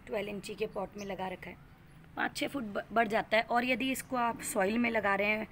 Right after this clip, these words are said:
अ, ground पे लगा रहे हैं तो ये ज़्यादा bushy बन जाएगा और, अ, इसकी height थोड़ी और increase हो सकती है। तो ये एक shrub plant है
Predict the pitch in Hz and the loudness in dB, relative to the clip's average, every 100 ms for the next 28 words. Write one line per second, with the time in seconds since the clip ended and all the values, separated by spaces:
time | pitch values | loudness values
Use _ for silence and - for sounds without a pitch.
0 | - - - - 185 170 214 269 277 269 | -14 -18 -14 -4 -2 6 8 8 6 2
1 | 202 185 180 185 233 - - - 311 226 | 4 4 4 0 -4 -8 -18 -4 0 4
2 | 294 262 254 277 - 233 214 202 208 202 | 4 4 0 0 0 0 0 0 0 0
3 | 190 185 - - - - - 202 190 185 | -2 -8 -14 -20 -20 -8 0 2 2 0
4 | 190 190 196 202 - - - - - 226 | -2 -2 -2 -4 -8 -16 -14 -12 -8 -6
5 | - 214 214 214 - 240 247 269 294 254 | 0 2 2 0 -4 0 2 4 2 0
6 | 247 233 214 196 202 - 202 190 - - | -2 -4 -4 -4 -6 -8 -8 -8 -10 -20
7 | - - - - - 254 254 269 262 - | -20 -20 -20 -20 -4 -2 2 0 0 0
8 | 285 285 254 214 185 226 | 0 0 -2 -2 -2 -4